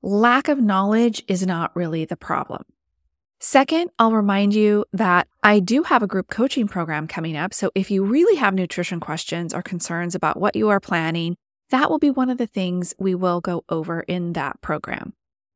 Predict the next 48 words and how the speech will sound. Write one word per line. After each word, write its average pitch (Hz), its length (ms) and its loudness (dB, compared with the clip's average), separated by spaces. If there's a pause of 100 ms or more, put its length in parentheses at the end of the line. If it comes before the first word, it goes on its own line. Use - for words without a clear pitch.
This 262 200 6
group 262 340 0
will 233 160 4
be 214 220 2
for 208 200 0
you 190 560 2
if - 160 -4
you 180 220 -2
are 156 380 -4
tired 285 520 0
of - 140 -4
the 254 80 -2
constant 233 480 -4
battle 208 300 0
with 185 180 -4
your 160 120 -4
weight 190 420 0
and 180 160 -4
you 170 140 -4
just 233 360 -4
want - 160 -4
someone 196 280 -2
to 190 80 -2
support - 400 -6
you 180 280 0 (340)
in 196 180 0
trying 175 460 -6
to, 170 480 -2 (320)
quote 208 340 2
unquote, 196 560 2
"eat 220 260 -2
like 214 180 0
a 233 80 0
normal 196 320 -2
person." - 520 -8 (640)
You 285 420 6
are 233 180 6
tired 233 320 2
of 220 80 0
looking 196 340 0
for 180 120 -4
yet 165 200 -2
another 160 280 -4
weight 277 240 2
loss 285 180 0
plan 254 540 0
or 202 100 -2
diet. 233 480 2